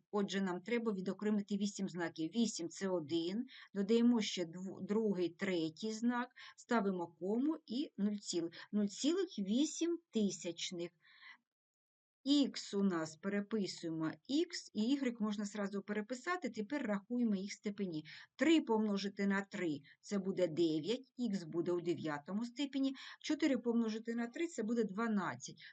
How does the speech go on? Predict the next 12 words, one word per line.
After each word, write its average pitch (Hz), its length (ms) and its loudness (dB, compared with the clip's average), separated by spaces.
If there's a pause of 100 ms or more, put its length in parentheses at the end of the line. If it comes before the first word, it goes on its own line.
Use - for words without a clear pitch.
тому 214 360 4
y 330 300 4
буде 285 260 -2
у - 240 -4
дванадцятому 185 800 -4
степені. 151 540 -6 (200)
Отже, 269 260 0
ми 220 160 4
отримали 202 640 0 (220)
результат 214 840 0 (1000)
с-, - 340 -6 (360)
одночлен 226 880 4